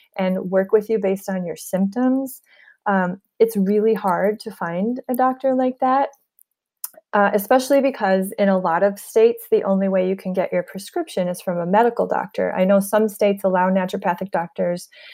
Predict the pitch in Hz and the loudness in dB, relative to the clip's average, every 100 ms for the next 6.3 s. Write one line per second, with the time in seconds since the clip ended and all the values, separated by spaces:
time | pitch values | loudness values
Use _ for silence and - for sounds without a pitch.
0 | - - _ - 208 196 - 202 - 196 | -20 -20 _ 2 4 4 2 2 2 2
1 | - 190 185 190 - 185 185 180 - 185 | 2 2 0 -4 -4 -2 -2 -2 0 0
2 | - - 175 165 - 208 196 196 - 160 | 0 -6 -10 -10 -4 -2 -2 -4 -6 -6
3 | 160 _ _ - - - _ _ 185 180 | -8 _ _ -20 -20 -20 _ _ -2 0
4 | 175 170 170 185 _ - 196 - - _ | 0 -4 -8 -14 _ 2 2 2 -8 _
5 | - - - 233 226 202 233 214 208 202 | -20 -18 0 4 4 2 0 0 0 0
6 | 196 185 185 | 0 0 -2